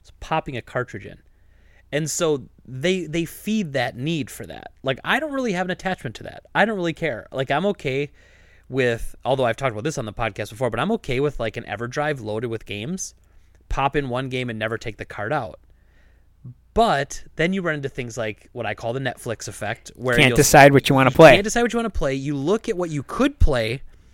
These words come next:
Speaker 1: for, like, hours,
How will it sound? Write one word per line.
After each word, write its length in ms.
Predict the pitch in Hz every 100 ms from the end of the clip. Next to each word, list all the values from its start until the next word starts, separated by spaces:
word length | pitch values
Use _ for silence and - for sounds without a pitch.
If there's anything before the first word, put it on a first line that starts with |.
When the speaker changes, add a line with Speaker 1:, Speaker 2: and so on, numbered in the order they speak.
| - -
Speaker 1:
for, 180 | - 156
like, 460 | 131 127 123 - - - _ - _ _
hours, 800 | 131 175 190 135 104 113 135 -